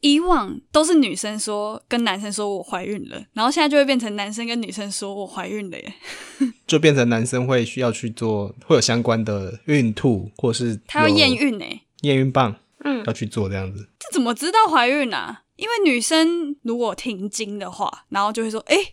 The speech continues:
Speaker 1: 我怎么这个月没有来？
Speaker 3: 嗯。
Speaker 1: 是不是怀孕了？”
Speaker 3: 说怀孕。
Speaker 1: 然后就去买。
Speaker 2: 哦，男生不会停经欸。
Speaker 1: 对啊，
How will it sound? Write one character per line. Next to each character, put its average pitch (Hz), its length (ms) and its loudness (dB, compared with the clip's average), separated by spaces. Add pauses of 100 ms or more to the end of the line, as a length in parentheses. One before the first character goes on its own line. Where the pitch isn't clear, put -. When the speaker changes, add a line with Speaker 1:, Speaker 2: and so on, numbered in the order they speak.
(100)
Speaker 1:
我 277 120 0
怎 262 100 -4
么 247 120 -2
这 320 80 0
个 311 100 4
月 339 100 4
没 294 120 8
有 311 80 8
来？ 233 320 -2
Speaker 3:
嗯。 240 60 -14
Speaker 1:
是 - 120 -8
不 349 60 -6
是 381 80 -6
怀 262 240 0
孕 339 120 2
了？” 262 180 4
Speaker 3:
说 - 0 -
怀 - 20 4
孕。 202 60 4
Speaker 1:
然 214 100 0
后 240 160 4
就 - 80 2
去 320 100 2
买。 220 260 4 (200)
Speaker 2:
哦， 135 160 -4
男 143 160 2
生 202 180 6
不 175 80 4
会 165 100 10
停 117 240 0
经 107 220 -4
欸。 101 200 -4 (180)
Speaker 1:
对 403 100 -4
啊， 466 160 4